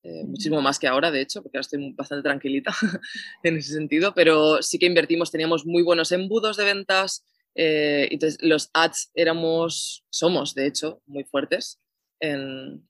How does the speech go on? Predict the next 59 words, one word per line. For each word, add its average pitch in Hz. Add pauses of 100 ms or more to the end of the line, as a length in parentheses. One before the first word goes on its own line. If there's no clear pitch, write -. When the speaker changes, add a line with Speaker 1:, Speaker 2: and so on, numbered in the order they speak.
(240)
Speaker 1:
en 156
in-, 143
en 147
inversión 143
en, 135
en 143
ads. -
Entendemos 143
muy 147
bien 143
la 135
plataforma, 160
qué 156
es 143
lo 143
que 139
quiere, 156
cómo 135
va 135
cambiando, 151 (460)
y, 143 (400)
y 165
eso 147
también 156
me 151
ayudó 156
mucho, 160 (600)
porque 151
al 151
Speaker 2:
Ujú. 147
Speaker 1:
final 147
es -
como 175
una 160
máquina 143
de 135
hacer 135
dinero. 165 (180)
Yo 139
sabía 151
que 160
si 143
ponía 139
un 156
euro, 233 (640)
sobre 156
todo 165
al 170
inicio, 202
literalmente 156
era 156
esto, 190
yo 175
ponía 170
un 175
euro 240
y 254
sacaba 151
diez. 135